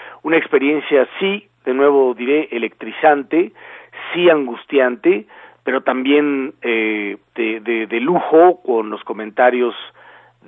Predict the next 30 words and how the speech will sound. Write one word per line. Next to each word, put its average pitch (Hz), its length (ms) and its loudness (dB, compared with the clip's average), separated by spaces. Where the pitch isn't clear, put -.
de 110 500 -6
la 95 120 -8
hermana 104 440 -8
de, 92 300 -10
de 95 140 -16
Marcelino, 123 760 -4
que 110 100 -12
nos 110 160 -10
va 117 60 2
a 117 40 4
hablar 123 280 2
de 113 220 -4
ser 175 220 6
mujer, 156 420 2
de 139 80 4
la 123 160 -2
condición 139 560 -2
de 139 100 -2
ser 147 160 2
mujer 147 540 0
en 113 120 -10
los 117 140 -8
años 131 260 -2
setenta, 147 640 2
a 120 60 2
finales 139 280 -4
de 135 80 0
los 113 140 -8
años 131 240 -6
setenta, 131 640 0